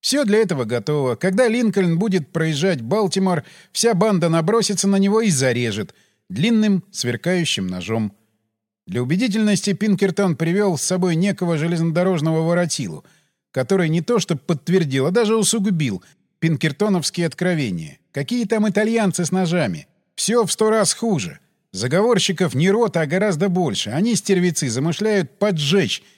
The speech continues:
несколько железнодорожных мостов и взорвать все поезда, в которых может находиться Линкольн. Динамита у них хоть мешками считай». Пинкертон только поддакивал. Ага, и ещё южане собираются сокрушить все железнодорожные пути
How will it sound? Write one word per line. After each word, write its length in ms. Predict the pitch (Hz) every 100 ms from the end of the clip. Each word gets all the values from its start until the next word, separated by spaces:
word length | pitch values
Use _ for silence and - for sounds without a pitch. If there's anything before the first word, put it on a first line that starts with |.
| _
несколько 540 | 131 214 - 151 151 117
железнодорожных 760 | 139 147 139 170 202 147 147
мостов 440 | 151 165 - 233 185
и 20 |
взорвать 480 | 139 185 202 220 -
все 180 | 214
поезда, 680 | 196 208 196 165 127 101 85 - - _ _
в 40 | -
которых 400 | 127 214 175 170
может 320 | 208 165 156
находиться 540 | - 165 170 190 -
Линкольн. 560 | 165 131 101 90 78 73 _ _ _
Динамита 540 | 92 131 190 262 214 226
у 40 |
них 300 | 220 208 - _ -
хоть 240 | 202 202
мешками 480 | 220 - 151 101 98
считай». 480 | - - 104 80 - _ _ _ _ _ _ _
Пинкертон 600 | 113 107 139 190 262 220
только 300 | 233 220 208
поддакивал. 720 | - 214 170 185 208 107 104
Ага, 440 | 143 120 208 156 - - - -
и 60 | 117
ещё 300 | 131 - 254
южане 420 | 233 170 233 220
собираются 540 | 180 175 190 220 196 185
сокрушить 540 | 185 175 175 233 180
все 160 | 208 202
железнодорожные 720 | 196 190 175 196 202 185 202
пути 580 | 202 202 160 156 135